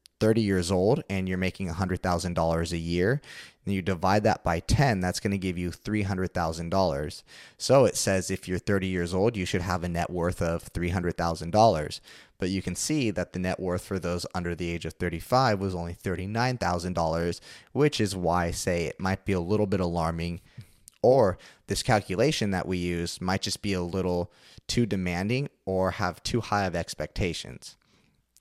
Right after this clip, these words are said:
So if you have this, the book says that you'd be what's called a underaccumulator, and if you double what that calculation is, then you'd be what's called a prodigious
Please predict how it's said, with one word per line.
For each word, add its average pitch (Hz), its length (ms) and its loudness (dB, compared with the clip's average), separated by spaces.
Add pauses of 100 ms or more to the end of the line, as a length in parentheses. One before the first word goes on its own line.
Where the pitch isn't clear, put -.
(580)
So - 140 6
if 131 100 8
you 123 100 6
have 135 360 4
this, 139 260 2
the 104 200 -4
book 101 260 2
says 92 320 0
that 92 200 -2
you'd 87 220 -6
be 87 160 -6
what's 87 200 -4
called 80 500 -2 (500)
a 85 420 2 (200)
underaccumulator, 90 1120 2
and 87 160 -4
if 90 120 -6
you 87 240 -6 (120)
double 113 540 4
what 87 280 0
that - 160 0
calculation 85 720 -2
is, 82 300 -4
then 85 120 -4
you'd 85 200 -4
be 82 220 -4 (100)
what's 82 200 -2
called 76 360 -4
a 80 200 -4
prodigious 95 600 0